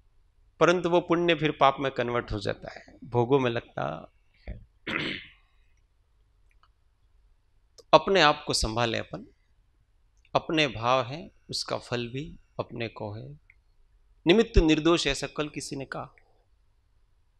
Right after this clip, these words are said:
ऐसा इसको भी अनेकांत से समझना। निमित्त निर्दोष सामने वाले के लिए,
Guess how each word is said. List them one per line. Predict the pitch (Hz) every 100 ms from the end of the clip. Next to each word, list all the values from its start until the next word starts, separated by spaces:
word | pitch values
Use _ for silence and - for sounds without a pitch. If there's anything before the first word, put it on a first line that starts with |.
| _ _ _ _ _ _ _ _ _ _ _ _ 131
ऐसा | - - - _ _ _ _ _ _ _ _ _ -
इसको | 175 - -
भी | 220
अनेकांत | 170 202 208 180 175
से | - 151
समझना। | 131 120 113 113 110 - _ _ _ _ _ _ _ _ _ _ _ _ _ _ _ _ _ _ _ _ _ _ _ _ _ _ _ _ _ _ _ -
निमित्त | 165 233 269 -
निर्दोष | 269 196 202 190 262 285
सामने | - 180 214 269
वाले | 240 208
के | 156
लिए, | 117 104 95